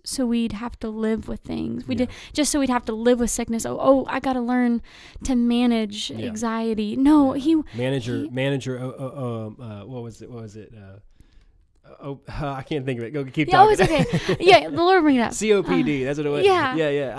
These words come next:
Speaker 2: I, I don't know what
Speaker 1: Yeah.
Speaker 2: C O P D is, but they want you to manage it, you know,
Speaker 1: Yeah.
Speaker 2: right? <laughs>
Speaker 1: But that, I think that's a lot of times what, you know, if the enemy, like, you know, can't totally keep you, like, you know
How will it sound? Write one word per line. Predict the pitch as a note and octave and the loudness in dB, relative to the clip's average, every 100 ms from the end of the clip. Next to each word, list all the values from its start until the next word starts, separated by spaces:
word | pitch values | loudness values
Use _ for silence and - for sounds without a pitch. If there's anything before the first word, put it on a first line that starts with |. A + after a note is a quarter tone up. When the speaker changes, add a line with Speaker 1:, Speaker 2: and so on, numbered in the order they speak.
| D3+ | 2
Speaker 2:
I, | |
I | F#3+ | 6
don't | A3 | 6
know | |
what | G#3+ | 6
Speaker 1:
Yeah. | C4+ | 4
Speaker 2:
C | G3+ | 4
O | F3+ | 6
P | - | 4
D | E3+ F3+ | 6 4
is, | D#3 | 4
but | A#2+ | 4
they | D#3 | 4
want | F3+ E3 | 4 4
you | E3+ | 2
to | C#3+ | 2
manage | C#3+ C3 A2 G#2 | 2 0 -4 -6
it, | B2 | -4
you | B2+ | 2
know, | - C5 - | 4 4 2
Speaker 1:
Yeah. | - - - | -2 -4 -4
Speaker 2:
right? | - | -4
<laughs> | |
Speaker 1:
But | - E4+ E4 - - | 6 6 6 2 0
that, | E4 D#4+ - | 0 2 0
I | D#4 | 0
think | D#4+ E4 | 2 2
that's | D4+ D4 D4+ | 4 2 0
a | |
lot | C#4 C#4 C#4+ | 0 0 0
of | |
times | - B3 A#3+ A#3 | -2 0 0 0
what, | A#3+ A#3+ - - - - _ - | -2 -4 -8 -20 -20 -20 _ 4
you | C#4 | 6
know, | B3+ A#3+ A3+ - - D#4 _ _ _ _ _ _ - | 8 6 2 -2 -8 -16 _ _ _ _ _ _ -4
if | C#4+ | 0
the | C#4+ - | 0 4
enemy, | C#4+ C#4+ C4 B3+ B3 | 6 10 10 8 6
like, | A3+ A3 A3 - F#4 _ _ _ | 2 -2 -6 -12 -20 _ _ _
you | C4+ C4 | 2 4
know, | A#3 A3+ A3+ - _ | 4 0 -4 -8 _
can't | - C#4 | 0 0
totally | B3+ B3+ A#3 | 2 2 2
keep | G#3 - D#4+ - | 0 2 2 2
you, | C4 B3+ B3 | 0 0 0
like, | A#3 A3 - | -4 -6 -10
you | D4 B3 | -8 -6
know | A3+ - | -4 -8